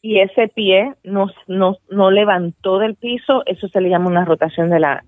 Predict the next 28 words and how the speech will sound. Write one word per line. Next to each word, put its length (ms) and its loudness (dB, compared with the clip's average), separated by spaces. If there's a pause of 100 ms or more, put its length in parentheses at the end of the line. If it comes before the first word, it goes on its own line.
de 160 -4
la 160 0
rodilla, 540 0 (440)
y 120 -2
eso 180 0
puede 240 2
causar 560 -2 (180)
el 260 -6
ligamento 840 -2 (300)
o 160 2
el 60 2
menisco 540 0
que 240 -2
se 120 2
vaya 500 0
a, 260 -2 (360)
a 120 -2
rasgar 640 -2
y 80 -16
se 140 -4
puede 180 -2
afectar. 460 -2
Entonces, 400 -2 (260)
hay 140 -6
que 80 -2
tener 200 0
mucho 280 0
cuidado. 480 2